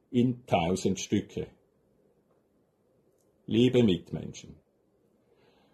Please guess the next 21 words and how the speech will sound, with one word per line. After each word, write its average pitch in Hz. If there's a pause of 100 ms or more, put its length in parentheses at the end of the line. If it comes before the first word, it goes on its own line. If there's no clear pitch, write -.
(320)
falls 107
Sie 104
einmal 147
oder 80
sogar 92
mehrmals 123
injiziert 120
sind 151 (500)
und 127
vielleicht 143
sogar 135
an 104
schweren 131
Nebenwirkungen 151
der 85
modifizierten 101
R-N-A-Injektionen 123
leiden, 110 (460)
verzweifeln 90
Sie -
nicht. -